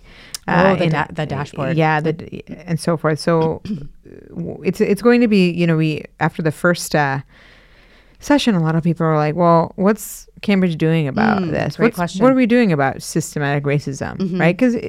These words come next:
Speaker 2: it, it permeates our society in different ways, and it plays out in jobs. It plays out in
Speaker 1: The way we govern.
Speaker 2: Yeah, who's at the top
Speaker 1: Who
Speaker 2: of
Speaker 1: gets
Speaker 2: the
Speaker 1: the money?
Speaker 2: Right, who's at the top of the,
Speaker 1: Mm-hmm.
Speaker 2: who has the management positions, right?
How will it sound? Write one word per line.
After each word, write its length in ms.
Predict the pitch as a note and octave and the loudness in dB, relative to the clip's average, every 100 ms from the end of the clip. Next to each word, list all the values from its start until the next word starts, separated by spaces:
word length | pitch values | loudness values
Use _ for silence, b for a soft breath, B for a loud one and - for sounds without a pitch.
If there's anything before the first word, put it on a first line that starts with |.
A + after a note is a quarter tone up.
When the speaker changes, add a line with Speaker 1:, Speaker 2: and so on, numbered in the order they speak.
| - | -2
Speaker 2:
it, 580 | F#3+ - F#3+ G#3 G3+ G3 | -2 4 4 6 4 2
it 100 | - | 0
permeates 480 | A#3 A#3 F3 D3 | 0 4 2 2
our 80 | D#3 | -2
society 600 | D3 D3+ - C#3 D3 C#3+ C#3 | -2 -4 0 0 2 0 -2
in 100 | C#3 | -4
different 300 | C#3+ D#3+ - | -6 -6 -4
ways, 500 | D#4+ E3+ C3+ D3+ - | -2 0 0 -4 -6
and 160 | D3+ | -4
it 180 | D3+ - | -4 -4
plays 260 | - F3 D#3+ | 2 2 4
out 280 | F3 D#3 - | 4 4 0
in 400 | - D3 C#3 D3 b b - | -6 -6 -6 -8 b b 4
jobs. 400 | D4 B3 - C#3+ | 4 6 0 -6
It 100 | C#3 | -4
plays 300 | - E3+ F3 | 0 2 4
out 280 | D3+ D#3 - | 2 2 -2
in 460 | D3 D#3 E3+ D#3 | 2 4 4 2
Speaker 1:
The 100 | F#3 | -2
way 140 | E3 E3 | -4 -4
we 100 | F#3+ | -2
govern. 400 | B3 A#3+ E3+ D3 | -2 0 -4 2
Speaker 2:
Yeah, 220 | F#4 F3+ | 2 4
who's 320 | D#3 F#3+ F#3 | 4 4 6
at 100 | F3 | 4
the 80 | F3 | 4
top 240 | - D3 | 2 0
Speaker 1:
Who 60 | G3 | 2
Speaker 2:
of 40 | F3 | 4
Speaker 1:
gets 80 | E3+ | 4
Speaker 2:
the 40 | E3 | 4
Speaker 1:
the 40 | |
money? 300 | A#3 B3+ F#3+ F3 | 2 0 -2 -4
Speaker 2:
Right, 400 | B3+ F4+ - C#3 | -2 -2 -2 0
who's 180 | F3 F3 | 0 0
at 100 | E3 | -2
the 80 | E3 | -2
top 300 | E3+ D3+ E3+ | 0 0 0
of 80 | |
the, 160 | D#3 D#3 | 2 0
Speaker 1:
Mm-hmm. 80 | E3+ | 2
Speaker 2:
who 120 | F#3 | 2
has 180 | G#3 F#3+ | 4 4
the 80 | F#3+ | 2
management 500 | E3+ B3 D#4+ F3 A2+ | 2 0 0 -2 -2
positions, 720 | C#3 C#3 - - D3 - - | -6 -6 -8 -6 -6 -8 -4
right? 260 | D#3+ F3+ | 0 0